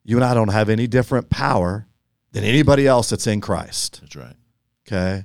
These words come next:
Speaker 1: And we are certainly not better than anything. Um, goodness, Jesus just wants to use some broken people.
Speaker 2: Yes,
Speaker 1: It's his
Speaker 2: he does.
Speaker 1: specialty.
Speaker 2: Yes. Yeah, just, uh, we, we can, we can look at, ju-, just look at his disciples.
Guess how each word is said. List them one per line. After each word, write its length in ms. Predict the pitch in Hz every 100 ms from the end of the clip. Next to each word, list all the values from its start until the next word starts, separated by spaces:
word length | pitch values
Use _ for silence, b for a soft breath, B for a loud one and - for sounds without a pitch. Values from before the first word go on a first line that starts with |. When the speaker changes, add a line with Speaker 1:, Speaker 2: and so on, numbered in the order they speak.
| -
Speaker 1:
And 120 | 101
we 140 | 101 120
are 100 | 95
certainly 480 | - 151 135 123 117
not 200 | 113 95
better 240 | 117 101
than 160 | 87 85
anything. 540 | 82 80 80 78 80 - _ _ _ _ _ _
Um, 460 | - 110 92 87 85 _ _ _
goodness, 320 | 120 95 82
Jesus 340 | 95 82 76
just 180 | - -
wants 200 | 95 90
to 60 | 92
use 160 | 87 -
some 140 | 87
broken 340 | 87 82 -
people. 420 | 80 87 78 80 - _
Speaker 2:
Yes, 140 | 69
Speaker 1:
It's 100 | -
his 100 | 117 101
Speaker 2:
he 0 |
does. 60 |
Speaker 1:
specialty. 600 | - 135 - 95 - 73 - _ _
Speaker 2:
Yes. 400 | 71 53 - - _ _ _ _ _ _ _
Yeah, 120 | 71
just, 380 | 69 80 - -
uh, 160 | 76 69
we, 160 | 80 58
we 180 | 80
can, 220 | 76 73 69
we 100 | 78
can 160 | 80
look 180 | 85 90
at, 120 | 85 - B B B _
ju-, 160 | - 101
just 240 | 92 110
look 120 | 123 110
at 80 |
his 120 | 104 -
disciples. 840 | 85 101 95 90 71 67 -